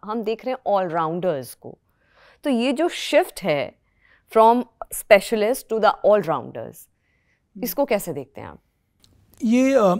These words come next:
Speaker 2: एक तरह से गेम जो इवॉल्व कर रहा है, अम, उसका नतीजा है स्मृति। और मैं कंपैरिजन ड्रॉ करना चाहता हूँ टेनिस में। टेनिस में आपको याद होगा कि ज़माना करीब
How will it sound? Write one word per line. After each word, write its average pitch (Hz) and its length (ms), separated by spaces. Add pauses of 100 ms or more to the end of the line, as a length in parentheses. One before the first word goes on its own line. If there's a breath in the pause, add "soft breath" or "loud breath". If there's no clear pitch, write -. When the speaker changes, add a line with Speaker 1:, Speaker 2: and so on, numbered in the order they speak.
(120)
Speaker 2:
एक 220 180
तरह 233 200
से 233 200
गेम 208 640 (380)
जो 202 120
इवॉल्व 160 480 (120)
कर 185 140
रहा 190 220
है, 185 380
अम, 143 600
उसका 208 240
नतीजा 170 420
है 151 200
स्मृति। 135 500 (380 soft breath)
और 170 160
मैं 180 180
कंपैरिजन 170 600
ड्रॉ 175 200
करना 170 260
चाहता 156 340
हूँ 156 420
टेनिस 170 400
में। 113 140 (640 soft breath)
टेनिस 180 280
में 196 40
आपको 180 180
याद 165 300
होगा 170 120
कि 160 60
ज़माना 160 380
करीब 151 320